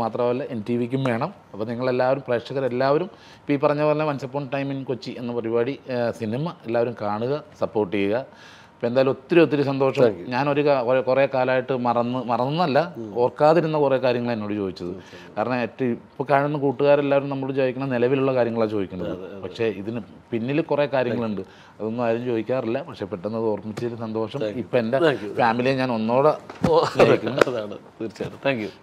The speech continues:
Speaker 1: ഞാൻ എപ്പോഴും പറയും, എൻ്റെ, ആ, ഇനി ഭഗവാൻ വിളിച്ചിട്ട് ഒരു, ഏ, നിനക്ക്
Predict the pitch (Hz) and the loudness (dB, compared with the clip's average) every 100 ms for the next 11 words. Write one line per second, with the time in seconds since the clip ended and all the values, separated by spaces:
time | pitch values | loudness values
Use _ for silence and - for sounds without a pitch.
0 | - 120 113 175 190 127 - 120 120 127 | -4 -2 2 4 6 4 0 0 2 4
1 | 117 120 117 113 113 131 131 110 117 123 | 2 0 -2 -2 -4 -4 -6 -8 -2 0
2 | 127 131 120 117 107 123 117 117 117 95 | 0 0 -6 -8 -6 -2 -2 -2 -2 -4
3 | 107 120 113 98 104 123 113 | -6 -4 -4 -6 -8 -8 -4